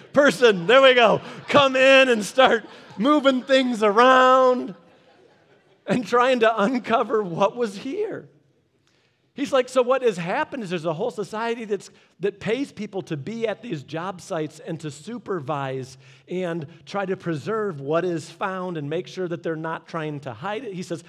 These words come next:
"The thing that's found the most often and that we're not losing," he says, "are old coins." And he hauled out a few old coins and he said, "Look at these." He says, "These, when they find, they end up on the black market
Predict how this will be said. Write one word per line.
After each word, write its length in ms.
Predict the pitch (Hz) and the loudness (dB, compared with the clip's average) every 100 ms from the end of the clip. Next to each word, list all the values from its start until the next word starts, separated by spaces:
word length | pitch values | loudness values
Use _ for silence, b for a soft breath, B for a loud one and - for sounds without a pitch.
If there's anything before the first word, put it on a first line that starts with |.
| B | B
"The 80 | 202 | -8
thing 240 | 139 220 233 | -2 0 0
that's 340 | 220 165 - | -2 -6 -10
found 400 | 190 185 196 190 175 | -6 -4 -6 -8 -6
the 100 | 151 | -4
most 320 | 165 190 180 | -2 -4 -6
often 680 | 170 190 190 160 160 165 160 | -8 -8 -6 -6 -6 -10 -10
and 100 | 156 | -10
that 160 | 151 | -8
we're 140 | 151 143 | -8 -4
not 280 | 156 226 190 | -4 -6 -6
losing," 300 | 165 147 160 | -6 -4 -6
he 60 | |
says, 240 | 170 156 B B B | -6 -8 B B B
"are 160 | 160 175 220 | -8 -6 -2
old 300 | 196 202 - | -2 -4 -8
coins." 720 | 196 196 143 107 101 - _ _ _ _ 151 | -8 -8 -8 -14 -20 -20 _ _ _ _ -10
And 80 | |
he 60 | 139 | -8
hauled 300 | - 185 185 | -6 -6 -4
out 100 | 170 | -6
a 60 | 170 | -8
few 200 | 185 175 | -8 -8
old 200 | 175 - | -8 -10
coins 280 | 175 156 | -10 -8
and 120 | 123 110 | -10 -12
he 20 | |
said, 140 | 135 | -14
"Look 180 | 196 202 | -12 -8
at 160 | 202 226 | -8 -8
these." 420 | 196 151 107 - b b | -10 -10 -14 -20 b b
He 100 | 175 | -10
says, 140 | 175 - B 135 | -10 -10 B -6
"These, 340 | 180 240 165 | -4 -4 -4
when 160 | 170 160 | -4 -4
they 140 | 151 | -4
find, 420 | 147 190 190 165 | -6 -8 -6 -6
they 100 | 147 | -6
end 140 | 160 185 | -4 -4
up 100 | 160 | -6
on 140 | 156 | -6
the 80 | 143 | -6
black 340 | 147 147 147 | -4 -4 -6
market 560 | 147 185 165 139 135 | -10 -10 -10 -10 -10